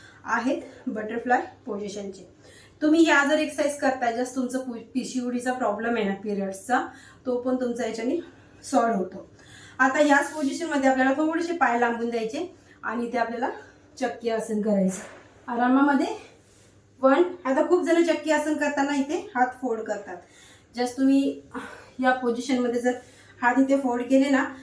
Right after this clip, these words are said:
तर तेवढं तुमच्या पोटावरती, खालच्या पोटावरती प्रेशर येत नाही. पण तुम्ही just ह्या पोझिशनला जर आलात,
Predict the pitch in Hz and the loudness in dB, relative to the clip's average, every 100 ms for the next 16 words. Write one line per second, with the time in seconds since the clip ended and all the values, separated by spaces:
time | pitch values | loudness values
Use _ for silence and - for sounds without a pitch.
0 | - 262 294 294 311 359 349 330 311 339 | -14 -10 -2 2 4 4 4 4 4 2
1 | 311 294 285 269 285 285 233 247 240 247 | 2 4 4 2 0 0 0 0 -4 -4
2 | 240 240 349 - - _ - 269 262 233 | -4 -4 -8 -10 -20 _ -2 -2 0 -2
3 | 226 214 202 190 - - - _ 277 277 | -4 -8 -10 -10 -14 -20 -20 _ -4 0
4 | 294 285 294 - 269 240 247 233 - 240 | 0 2 2 2 0 0 -2 -4 -2 0
5 | 240 240 262 269 277 247 | 2 2 2 2 2 2